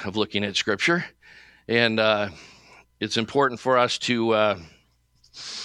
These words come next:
to understand that, but it's also for, full of straightforward, uh, teaching. And in fact, there's a doctrine called the clarity of Scripture. When someone is being drawn to the kingdom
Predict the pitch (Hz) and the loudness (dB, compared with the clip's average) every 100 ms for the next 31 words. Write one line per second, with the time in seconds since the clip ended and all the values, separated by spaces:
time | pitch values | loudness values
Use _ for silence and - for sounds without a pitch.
0 | - - - _ _ - 127 127 120 - | -14 -18 -20 _ _ 0 2 4 2 2
1 | 170 175 120 104 110 - 101 120 120 _ | 4 4 2 2 0 -2 2 2 2 _
2 | 113 117 135 143 147 - 127 127 131 127 | -2 2 2 2 0 0 2 4 2 -2
3 | - - - 131 131 123 - 120 131 - | -14 -18 -2 2 2 2 0 0 0 0
4 | 117 107 107 120 104 _ _ _ - 95 | 0 2 0 -2 -8 _ _ _ -8 -4
5 | 104 - 170 - - - _ - - - | -4 -2 -2 -2 -6 -12 _ -20 -20 -8
6 | 104 110 123 120 - 117 110 104 113 131 | -4 0 2 2 0 -2 -2 0 2 2
7 | - 143 - 117 104 98 120 117 135 147 | 2 -4 0 0 0 -2 2 2 2 -2
8 | - 107 95 123 120 107 117 117 - 143 | -2 -2 -2 0 0 0 -2 0 0 0
9 | 180 185 131 143 135 107 110 120 139 151 | 0 0 -2 -2 -2 0 0 0 0 -4
10 | 143 - 147 104 98 113 | -6 -6 -4 -2 -4 -6